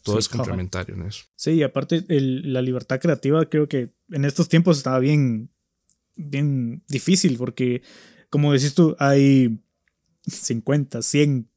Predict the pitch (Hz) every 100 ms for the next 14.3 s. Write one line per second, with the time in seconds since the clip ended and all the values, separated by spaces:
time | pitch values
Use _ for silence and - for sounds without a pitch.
0 | _ - 117 147 160 160 147 180 147 143
1 | 139 175 175 147 - 156 151 170 180 135
2 | 120 120 139 156 160 135 156 151 113 175
3 | 196 202 226 233 214 233 220 170 196 196
4 | 160 131 160 156 147 143 127 143 147 -
5 | - - - 202 170 165 185 147 151 160
6 | 147 127 147 156 139 135 139 139 131 131
7 | 120 - - 156 160 - 143 147 135 143
8 | 131 127 131 147 120 120 117 139 143 147
9 | 120 - 127 147 170 180 226 - - -
10 | _ - 143 131 120 113 110 107 - -
11 | - 143 139 _ - 151 160 170 156 -
12 | 135 139 123 139 135 110 104 120 131 180
13 | 147 131 123 151 123 120 135 135 151 156
14 | 151 139 131